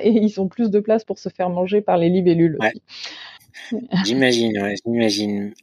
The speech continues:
Speaker 2: Alors dis-moi, euh, on va revenir un petit peu en arrière. Comment t'es arrivée, euh, à Bali ? Tu es arrivée, tu m'as dit, en août deux mille dix-neuf. Euh, pourquoi ? Comment ? Vas-y, raconte-nous un petit peu.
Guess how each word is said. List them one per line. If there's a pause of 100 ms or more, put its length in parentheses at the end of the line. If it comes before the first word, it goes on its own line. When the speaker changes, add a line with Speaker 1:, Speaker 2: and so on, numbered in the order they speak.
Speaker 2:
Alors
dis-moi, (760)
euh, (100)
on
va
revenir
un
petit
peu
en
arrière.
Comment
t'es
arrivée,
euh, (100)
à
Bali ?
Tu
es
arrivée,
tu
m'as
dit,
en
août
deux
mille
dix-neuf.
Euh,
pourquoi ?
Comment ?
Vas-y,
raconte-nous
un
petit
peu.